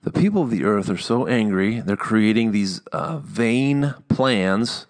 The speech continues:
They're setting themselves and taking counsel together against the Lord. It's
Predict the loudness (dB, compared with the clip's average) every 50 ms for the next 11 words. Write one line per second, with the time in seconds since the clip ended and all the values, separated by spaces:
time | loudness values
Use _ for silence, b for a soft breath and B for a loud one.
0 | B B B B B B B B B B B B -2 -2 0 0 -2 -6 -4 -2
1 | 0 0 0 0 0 0 -2 -2 -2 -2 -4 -4 -2 -2 -2 -2 -2 -2 -4 -8
2 | -6 -6 -6 -4 -2 -2 -2 0 0 0 0 0 0 -2 -2 0 0 0 -2 -4
3 | -8 -14 _ _ _ -8 -8 -6 -2 0 0 0 2 0 0 0 -2 -4 B B
4 | B B B B B B B B B B -4 -4 -2 -2 -2 0 2 2 2 2
5 | 0 0 -4 -6 -8 -10 -16 -20 _ _ _ _ _ _ -14 -4 0 2 2 4
6 | 4 2 2 4 4 4 4 4 2 0 -2 -2 -6 -8 -10 -12 -16 -20 -20 _
7 | _ _ _ _ _ _ _ _ _ _ _ _ -20 -20 _ _ _ _ _ _
8 | _ _ _ _ _ b b b b b b b b b b b b b b b
9 | b b b b _ _ -12 -10 -10 -10 -10 -12 -16 -16 -14 -14 -14 -16 -18